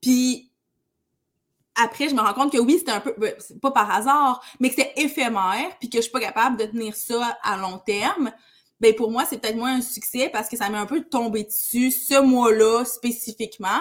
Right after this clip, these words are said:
alors que si je sens que j'ai travaillé fort pour aller chercher des clients, j'ai fait de la pub pour parler de mes formations, peu importe, puis que par la suite, c'est un rythme que je suis capable de maintenir,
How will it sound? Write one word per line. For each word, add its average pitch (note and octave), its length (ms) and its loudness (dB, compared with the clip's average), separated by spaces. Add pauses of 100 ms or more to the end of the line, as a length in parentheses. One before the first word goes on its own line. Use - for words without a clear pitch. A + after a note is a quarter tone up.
(120)
alors A3 680 2
que C#4 60 -2 (540)
si - 260 -2
je B3 80 -2
sens C#4 500 -2
que A3 100 0 (280)
j'ai A3 160 -6
travaillé F4+ 400 0
fort G3 340 -2
pour G#3 120 -10
aller F#3+ 120 -6
chercher - 240 -10
des G#3 120 -10
clients, A3 360 -4
j'ai A#3 160 -6
fait D#4+ 120 -4
de C#4+ 60 -2
la B3+ 220 0
pub C#4+ 280 -4
pour C4 180 -6
parler A3+ 280 0
de A3+ 40 -4
mes G3 100 -10
formations, B3+ 600 -4
peu D4+ 100 -8
importe, C4+ 560 -2 (420)
puis C4+ 200 -4
que - 100 -4 (220)
par A#3 160 0
la G#3 160 -2
suite, C#4+ 320 -8
c'est G#3+ 240 -4
un G3+ 180 -4
rythme A3+ 300 -8
que G3+ 80 -8
je G3+ 100 -8
suis - 80 -10
capable G#3+ 340 -6
de F#3+ 120 -4
maintenir, G#3 800 -4